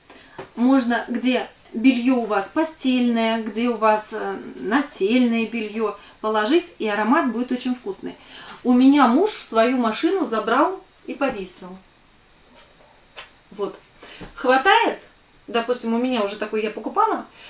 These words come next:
хватает на две-три недели. Запах, запах в шкафу. И, ой, знаете, аж слюнки потекли. <laughs> Вкус сразу. Ой. А, в комод кладу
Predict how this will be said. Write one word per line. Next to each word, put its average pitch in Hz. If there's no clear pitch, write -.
хватает 320
на 269
две-три 302
недели. 196
Запах, 285
запах 208
в -
шкафу. 214
И, 233
ой, 208
знаете, 240
аж 220
слюнки 254
потекли. 254
<laughs> -
Вкус 330
сразу. 247
Ой. 240
А, 220
в 220
комод 277
кладу 254